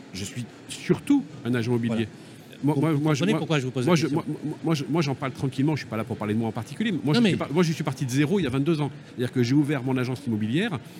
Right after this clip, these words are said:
Speaker 1: il y avait un marchand de télé à la place. Donc, euh, je suis parti, euh, from scratch, euh, de, de zéro, et je fais aujourd'hui de la transaction, de la location, de la gestion du syndic de copropriété. Mais c'est mon activité à quatre-vingt-quinze pour cent
Speaker 2: Vous êtes
Speaker 1: de mon
Speaker 2: installé,
Speaker 1: temps.
Speaker 2: euh,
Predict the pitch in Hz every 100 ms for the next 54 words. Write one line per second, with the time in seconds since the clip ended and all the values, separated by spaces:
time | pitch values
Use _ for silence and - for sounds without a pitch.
0 | - - 123 120 139 - 143 131 170 135
1 | 113 117 - - - - 147 139 127 -
2 | - - - - 104 90 90 87 90 107
3 | 135 151 143 123 - 165 151 123 107 131
4 | 117 170 208 - 113 113 107 98 107 104
5 | 127 127 143 226 - 101 107 - 127 107
6 | 131 104 - 104 95 - 156 143 104 107
7 | 98 - 151 101 107 95 147 135 107 104
8 | 98 104 104 - 107 107 208 - - -
9 | - 117 120 - 127 131 127 - 117 107
10 | 139 185 - - 139 - 117 110 104 110
11 | - 92 - 165 180 143 110 113 147 123
12 | 117 107 101